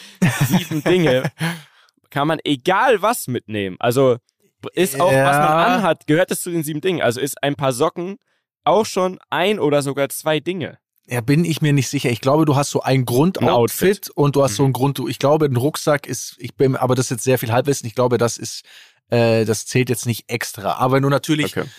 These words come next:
Speaker 2: sagst, ich möchte eine extra Tauchausrüstung, weil ich möchte wie
Speaker 1: Ja.
Speaker 2: der Bene mit Speer die
Speaker 1: <laughs>
Speaker 2: Fische fangen, dann
Speaker 1: Ja.
Speaker 2: zählt das natürlich wieder als Gegenstand. Auch
Speaker 1: Ah, okay.
Speaker 2: Schlafplatz, du hast, also, du musst dich quasi entscheiden, nimmst du ein Zelt mit,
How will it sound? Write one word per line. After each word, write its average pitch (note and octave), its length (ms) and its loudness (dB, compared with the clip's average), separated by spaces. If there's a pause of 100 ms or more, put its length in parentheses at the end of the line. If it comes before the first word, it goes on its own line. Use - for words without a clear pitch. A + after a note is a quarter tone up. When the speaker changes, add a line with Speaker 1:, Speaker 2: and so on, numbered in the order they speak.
Speaker 2:
sagst, - 300 -2
ich B2+ 40 0
möchte C3+ 200 0
eine B2 80 0
extra C3+ 240 -2
Tauchausrüstung, B2+ 880 0
weil A2 120 2
ich A2 100 -4
möchte C3 520 0
wie C3+ 200 -2
Speaker 1:
Ja. - 40 2
Speaker 2:
der C3+ 140 2
Bene C3+ 420 2
mit C3 240 0
Speer D3 580 0 (480)
die C3 220 2
Speaker 1:
<laughs> - 0 -
Speaker 2:
Fische B2+ 400 2
fangen, C#3 380 0 (160)
dann D#3+ 420 0
Speaker 1:
Ja. G2+ 220 -2 (280)
Speaker 2:
zählt E3 300 0
das D#3+ 140 0
natürlich D3+ 400 -2
wieder D#3 160 -2
als B2+ 160 -4
Gegenstand. G#2 420 -2 (280)
Auch D3+ 240 2
Speaker 1:
Ah, - 20 -4
okay. - 80 -6
Speaker 2:
Schlafplatz, A#2 680 0
du C3 120 0
hast, - 200 -4
also, B2 280 0 (400)
du B2+ 80 0
musst D3 160 2
dich C#3+ 80 0
quasi B2+ 220 0
entscheiden, C#3 260 0
nimmst C3 180 2
du B2 80 2
ein A2 60 0
Zelt B2 280 0
mit, F3+ 200 -4